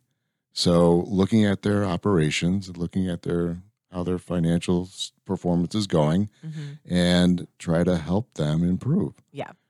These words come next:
Speaker 1: So whether that's from being, like, an outsourced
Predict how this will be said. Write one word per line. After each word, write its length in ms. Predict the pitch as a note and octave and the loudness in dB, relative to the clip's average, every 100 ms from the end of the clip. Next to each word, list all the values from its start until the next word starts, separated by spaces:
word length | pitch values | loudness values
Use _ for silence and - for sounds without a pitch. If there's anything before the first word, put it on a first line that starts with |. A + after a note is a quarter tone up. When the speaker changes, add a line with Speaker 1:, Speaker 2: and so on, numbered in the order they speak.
| _ - | _ -8
Speaker 1:
So 240 | - D#2 | -2 0
whether 300 | D#2+ F2 F2+ | 2 4 4
that's 280 | E2 F2+ - | 4 2 0
from 640 | - - F2 E2+ E2 E2 E2 _ _ | -4 0 4 4 2 0 -4 _ _
being, 200 | F2+ F2 | -4 0
like, 180 | E2+ D2+ | 0 -2
an 100 | D2 - | -4 -2
outsourced 800 | E2+ F2 - F#2+ F2 E2+ - | -2 -2 -4 -2 -2 -2 -6